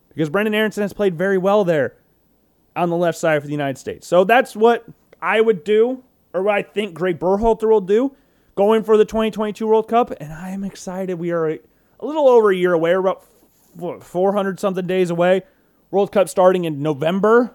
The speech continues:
which is, you know, awesome. Gotta love fifa, right? <laughs> Gotta love,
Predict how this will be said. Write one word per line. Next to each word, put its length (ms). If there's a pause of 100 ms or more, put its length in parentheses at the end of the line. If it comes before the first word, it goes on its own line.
which 180
is, 240 (160)
you 80
know, 160 (960)
awesome. 400
Gotta 200
love 200
fifa, 200
right? 380 (280)
<laughs> 0
Gotta 400
love, 260